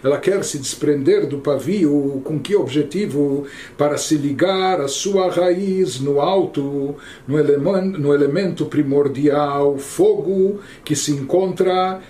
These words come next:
abaixo da órbita da Lua. Conforme con-, consta em Etz Haim, que são os escritos cabalísticos ra-, do Rab Chaim Vital, onde ele transcreve os ensinamentos do seu mestre,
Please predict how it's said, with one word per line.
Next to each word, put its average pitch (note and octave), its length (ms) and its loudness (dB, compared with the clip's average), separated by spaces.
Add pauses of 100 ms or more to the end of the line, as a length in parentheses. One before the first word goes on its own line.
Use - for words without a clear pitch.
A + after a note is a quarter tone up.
abaixo F3+ 680 0
da C#3+ 200 0
órbita F#3 640 0
da F3+ 140 0
Lua. F3+ 420 0 (260)
Conforme C3 460 -4
con-, G3+ 340 2 (200)
consta G3+ 500 0
em F3 140 -2
Etz G3+ 340 0
Haim, G#3 460 0
que E3+ 100 -2
são F#3 220 0
os D#3 100 -4
escritos F3 560 -2
cabalísticos D#3+ 760 -2
ra-, D3 240 0
do C#3 160 -2
Rab D#3 200 -2
Chaim D#3 240 -2
Vital, G3+ 640 0 (260)
onde F3+ 200 0
ele F3 160 2
transcreve G3 640 2
os F#3 140 2
ensinamentos F3+ 720 -2
do E3+ 120 -2
seu F#3+ 240 0
mestre, F#3+ 720 0